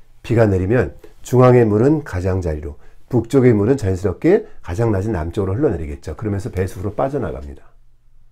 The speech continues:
자, 비가 오는 날의 근정전 마당은, 조정은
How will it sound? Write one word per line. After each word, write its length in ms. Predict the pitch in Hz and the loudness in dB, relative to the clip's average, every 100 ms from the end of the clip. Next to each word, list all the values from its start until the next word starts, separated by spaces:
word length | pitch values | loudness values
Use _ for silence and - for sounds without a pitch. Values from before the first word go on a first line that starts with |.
| _ - - - - - - | _ -20 -18 -18 -20 -20 -8
자, 260 | - - - - - - - | -6 -4 -6 -10 -12 -14 -2
비가 180 | 123 | 4
오는 200 | 147 196 | 6 6
날의 240 | 196 165 156 | 6 4 4
근정전 520 | 127 117 117 107 107 | 2 2 2 2 2
마당은, 440 | 90 90 107 85 - - - - - - | 0 -2 -2 -4 -8 -18 -20 -20 -20 -8
조정은 560 | 104 98 90 120 170 | -2 0 0 0 -2